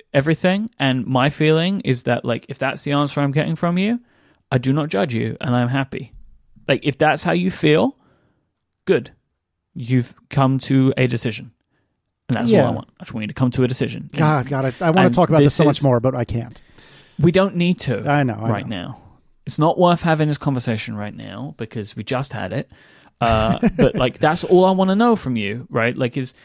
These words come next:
Speaker 1: that right now you wanna put your attentions into this, and that
Speaker 2: Yes.
Speaker 1: is
Speaker 2: That is
Speaker 1: fine.
Speaker 2: a hundred percent
Speaker 1: That is
Speaker 2: accurate.
Speaker 1: fine.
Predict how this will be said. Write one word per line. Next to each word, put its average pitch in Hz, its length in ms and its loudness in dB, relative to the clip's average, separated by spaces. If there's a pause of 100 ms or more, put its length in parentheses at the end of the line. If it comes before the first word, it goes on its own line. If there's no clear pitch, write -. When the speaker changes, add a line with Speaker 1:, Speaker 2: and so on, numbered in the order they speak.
(680)
Speaker 1:
that 127 240 0
right 143 340 2
now 131 440 4
you 127 160 0
wanna 131 220 4
put - 180 -8
your 123 100 0
attentions 113 480 -4
into 107 200 -8
this, - 260 -8
and 113 180 -8
that 131 80 0
Speaker 2:
Yes. 143 140 2 (220)
Speaker 1:
is - 40 -20 (240)
Speaker 2:
That 156 300 4
is 104 120 0
Speaker 1:
fine. 165 80 -8
Speaker 2:
a 147 40 -4
hundred 151 240 2
percent 120 180 2
Speaker 1:
That 135 60 2
is 120 80 0
Speaker 2:
accurate. 113 220 -4
Speaker 1:
fine. - 220 -12